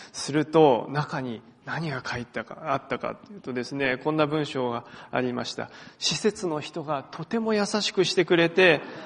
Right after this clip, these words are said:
安全に過ごすことができました」って。「一学期の時からずっと期待していたけれども、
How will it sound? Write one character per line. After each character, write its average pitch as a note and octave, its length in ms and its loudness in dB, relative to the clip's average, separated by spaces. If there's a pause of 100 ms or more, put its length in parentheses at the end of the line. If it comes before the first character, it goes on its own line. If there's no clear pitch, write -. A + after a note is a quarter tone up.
(320)
安 G#3+ 220 4
全 G#3+ 200 6
に G#3+ 120 2
過 G3+ 160 0
ご G#3 120 2
す - 120 -8
こ G3+ 100 -2
と G3 120 0
が F#3 100 0
で F#3 100 2
き F#3+ 120 0
ま F#3 160 6
し - 100 0
た」 E3+ 160 6
っ D#3 120 -8
て。 - 120 -8 (880)
「一 F3+ 240 4
学 F#3 180 8
期 F#3+ 80 2
の F3 120 2
時 F3 220 -4
か G3 100 0
ら F#3 120 4
ず F#3 220 -2
っ A#3 40 0
と A#3 160 0
期 - 140 -6
待 G#3 240 -4
し - 100 -10
て A3 100 -2
い G#3+ 60 -4
た G#3 140 -2
け G3+ 120 0
れ F#3+ 80 -2
ど F3 120 -4
も、 F3+ 360 -6